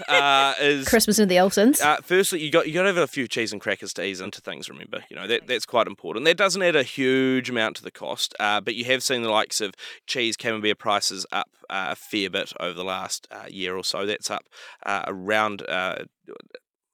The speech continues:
Speaker 1: probably it's at five dollars eighty now for a camembert. But more importantly, let's get into the, the big stuff. If you're doing a barbecue, you're doing some steak, you're doing some lamb chops, uh,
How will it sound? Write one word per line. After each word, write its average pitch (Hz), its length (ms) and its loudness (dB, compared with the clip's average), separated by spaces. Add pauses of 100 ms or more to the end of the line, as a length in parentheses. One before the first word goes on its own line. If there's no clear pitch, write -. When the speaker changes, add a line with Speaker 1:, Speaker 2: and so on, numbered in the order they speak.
(200)
Speaker 1:
probably 82 240 -10
it's 98 180 -6
at - 160 -10
five 123 260 0
dollars 101 300 -4
eighty 101 240 -6
now 92 140 -10
for - 120 -18
a 95 60 -12
camembert. 107 420 -2 (320)
But 143 220 2
more 151 140 4
importantly, 147 360 2
let's 131 200 -2
get 165 120 2
into 143 200 -6
the, 123 160 2
the 113 100 -2
big 113 220 0
stuff. 104 320 -4
If 113 100 -16
you're 127 60 -12
doing 165 200 4
a 165 60 -2
barbecue, 139 520 2
you're 135 220 2
doing 123 300 -2
some 110 160 -4
steak, - 420 2
you're 147 60 -6
doing 131 180 -2
some 117 200 -2
lamb 135 240 2
chops, - 440 0 (280)
uh, 117 100 4